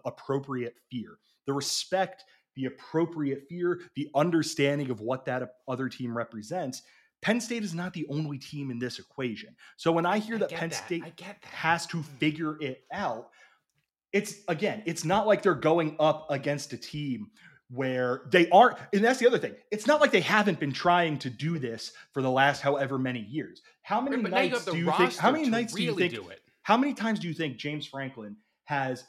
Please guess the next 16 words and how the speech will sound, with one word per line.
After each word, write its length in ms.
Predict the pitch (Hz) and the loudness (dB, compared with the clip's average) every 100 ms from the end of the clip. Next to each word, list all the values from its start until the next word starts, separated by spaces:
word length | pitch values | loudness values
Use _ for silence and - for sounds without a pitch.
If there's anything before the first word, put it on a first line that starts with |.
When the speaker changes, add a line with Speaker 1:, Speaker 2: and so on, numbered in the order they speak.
| _ | _
Speaker 1:
skipped 420 | - - 185 185 | -10 0 0 4
out 220 | 170 165 | 4 4
on 140 | 143 131 | 2 0
getting 260 | 135 131 | -2 -2
to 100 | 127 | -6
see 240 | - 127 117 | -8 -8 -6
his 160 | 107 | -6
wife 220 | 113 110 110 | -4 -6 -8
and 100 | 101 | -16
his 120 | - | -18
kids, 340 | - - _ _ _ | -20 -20 _ _ _
has 260 | 151 135 | -4 -4
s-, 320 | - - - _ _ | -8 -16 -18 _ _
slept 400 | - 165 185 185 | -4 0 0 -2
in 80 | 165 | -4
his 180 | 143 | -4